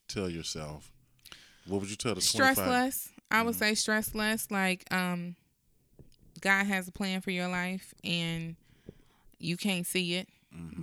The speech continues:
Speaker 2: but trust it.
Speaker 1: Mm-hmm.
Speaker 2: It's so crazy, too, because over the last week, I've had two people reach out to me about, um, career changes
Speaker 1: Mm-hmm.
Speaker 2: and just being uncertain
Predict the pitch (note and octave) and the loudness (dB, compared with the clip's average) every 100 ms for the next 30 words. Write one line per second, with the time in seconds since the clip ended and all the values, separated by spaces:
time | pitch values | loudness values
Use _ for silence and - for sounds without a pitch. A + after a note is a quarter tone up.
0 | E3 E3 - F#3 F3 - G3 G#3 - - | 0 0 0 -2 -2 -4 -6 -8 -12 -12
1 | - - G#3 - A#3 A#3 A#3+ - - A#3 | -6 2 2 4 4 4 2 -6 2 4
2 | A#3 G3+ F#3 - A3 F#3 G3 F3+ E3+ F3 | 4 0 -4 -2 -2 -2 -2 -2 -2 -6
3 | - _ - F#3 G3 F#3 E3 F3 F#3 G3 | -14 _ -2 0 0 -2 -2 -2 0 0
4 | G3 - - F3+ F#3 - - E3+ F3 E3 | -2 -6 -6 -4 -4 -4 -8 -4 -4 -4
5 | - F#3+ F#3 E3+ E3 E3 E3 E3 - E3+ | -4 -4 -6 -8 -8 -6 -6 -8 -6 -6
6 | D#3+ D3+ D3+ D3+ D3+ - - - - - | -4 -6 -4 -4 -4 -6 -14 -20 -20 -20
7 | - D#3+ D#3+ D3 D3+ - E3 _ _ - | -4 -2 -2 -2 -4 -8 -16 _ _ -12
8 | - F#3+ F3+ E3 D#3 D#3 C3 - E3 - | -4 0 2 2 0 -4 -8 -10 -10 -10
9 | - - E2 D#2+ E2 F2 - - E3+ E3 | -12 -16 -18 -16 -16 -18 -12 0 2 4
10 | D#3+ E3 F#3+ F#3+ F#3 F3 - E3+ E3+ E3 | 2 2 0 0 -2 -2 -2 -2 0 2
11 | - F3 - - | 4 2 0 -6